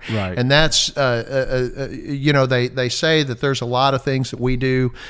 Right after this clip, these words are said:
Speaker 2: uh, you know, here in America that, uh, you know, they don't like and they don't appreciate and everything else. Well, those are things that we don't like, and, you know, and then, of course, with, uh,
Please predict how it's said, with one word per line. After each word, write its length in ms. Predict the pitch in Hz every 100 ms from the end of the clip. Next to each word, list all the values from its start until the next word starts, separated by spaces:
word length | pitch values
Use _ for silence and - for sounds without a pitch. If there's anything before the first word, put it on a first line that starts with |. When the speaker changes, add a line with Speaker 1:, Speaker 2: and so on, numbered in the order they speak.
| - - -
Speaker 2:
uh, 480 | 123 120 117 110 110 110 - - 95 92
you 160 | 139
know, 160 | 123 120
here 220 | 123 143
in 60 | 131
America 540 | 120 127 123 135 123
that, 240 | 117 113 - - - - -
uh, 440 | 127 120 117 113 117
you 180 | 135
know, 140 | 127 110
they 260 | 104 123
don't 240 | 135 131 123
like 400 | 113 120 120 120
and 140 | 104
they 140 | 113 127
don't 180 | 123
appreciate 760 | 117 - 131 117 - 117 117 117
and 80 | 117
everything 320 | 110 107 113
else. 180 | 135 117
Well, 120 | 113
those 220 | 120 214
are 60 | 113
things 460 | - 110 - - -
that 220 | 110 - -
we 200 | - 120
don't 200 | 110 -
like, 380 | 107 - - - -
and, 100 | 113 -
you 140 | 123
know, 280 | 110 107 101 - - -
and 180 | 139 135
then, 400 | 139 135 131 127 -
of 220 | 127 117
course, 420 | - - 135 -
with, 280 | 120 107 - - - - -
uh, 580 | - 127 117 - 78 76